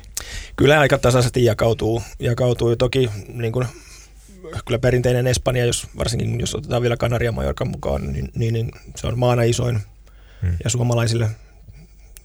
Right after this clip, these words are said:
Speaker 1: tuttu ja turvallinen ja hyväksi koettu ja paljon golfmahdollisuuksia.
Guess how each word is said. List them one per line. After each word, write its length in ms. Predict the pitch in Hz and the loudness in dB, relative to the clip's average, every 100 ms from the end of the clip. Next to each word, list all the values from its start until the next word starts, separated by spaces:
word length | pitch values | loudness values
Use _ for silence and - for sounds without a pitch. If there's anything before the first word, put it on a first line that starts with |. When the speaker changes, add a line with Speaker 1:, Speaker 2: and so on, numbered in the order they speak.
| - | -4
Speaker 1:
tuttu 240 | 120 110 131 | -2 2 2
ja 60 | |
turvallinen 540 | 120 135 131 123 123 123 | 4 4 4 2 2 4
ja 100 | 123 | 4
hyväksi 300 | 127 - - | 4 0 0
koettu 300 | 131 - 123 | 0 0 -2
ja 60 | |
paljon 220 | - 123 | 0 -2
golfmahdollisuuksia. 960 | 113 117 - 117 120 - - - 143 113 | 0 -2 0 -2 -2 -2 -4 -4 0 0